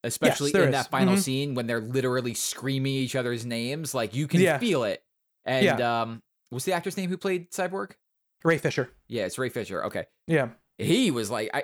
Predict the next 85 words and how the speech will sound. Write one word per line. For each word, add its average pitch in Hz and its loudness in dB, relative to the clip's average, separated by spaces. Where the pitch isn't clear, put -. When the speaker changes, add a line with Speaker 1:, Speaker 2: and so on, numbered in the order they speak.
Speaker 1:
during 165 0
that 165 0
final 151 0
scene, 180 -4
like, 127 -2
you 196 -2
could 127 -4
really 123 -2
feel 165 -2
the 127 0
desperation 123 -2
in 113 -6
his 107 -8
voice. 139 -4
He 170 -10
did 208 -4
a - -6
good 185 -6
job 175 -2
acting 170 -4
there. - -6
Speaker 2:
He 170 -8
d-, 170 -12
did 233 4
a 208 4
very 180 4
good 147 0
job. 123 -2
He, 214 4
it 233 6
was, 240 2
it 247 4
was 269 4
a 269 2
good 233 2
performance. 214 0
Um, 156 4
and 202 6
that's 262 2
why 247 6
it, 202 6
it's 208 2
crazy 214 4
to 170 0
me 147 4
that, 147 4
that 160 4
it, 156 2
that 165 4
it 160 2
was 156 4
totally 151 2
cut 151 2
out 139 2
of 143 4
that 143 6
other 139 2
movie, 139 2
'cause, 123 2
Speaker 1:
We 131 2
Speaker 2:
like, 156 6
Speaker 1:
decided 104 -2
he 117 -4
had 127 -2
to 120 -6
have 113 -4
an 104 -4
axe 101 -4
to 107 -14
grind. 90 -8
Speaker 2:
he, 165 4
he 180 6
must 208 4
have, - -4
because 180 2
the, 185 4
the, 185 4
there 190 6
was 185 6
a - 4
lot 180 6
of 170 2
good 160 2
stuff - -2
there. 90 -2